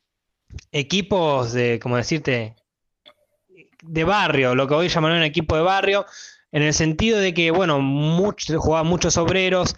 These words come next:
han participado en muchas F A Cup, eh, ese título, eh, esa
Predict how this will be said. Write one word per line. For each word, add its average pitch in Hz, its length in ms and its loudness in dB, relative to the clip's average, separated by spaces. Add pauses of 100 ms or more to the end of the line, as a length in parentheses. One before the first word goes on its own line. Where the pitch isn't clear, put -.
(140)
han 214 200 0
participado 175 600 0
en 175 60 2
muchas 185 320 0
F 175 200 0
A 165 320 0
Cup, 190 180 -8
eh, 143 300 0
ese 131 220 -2
título, 147 640 -4 (400)
eh, 123 300 -6 (240)
esa 139 200 -4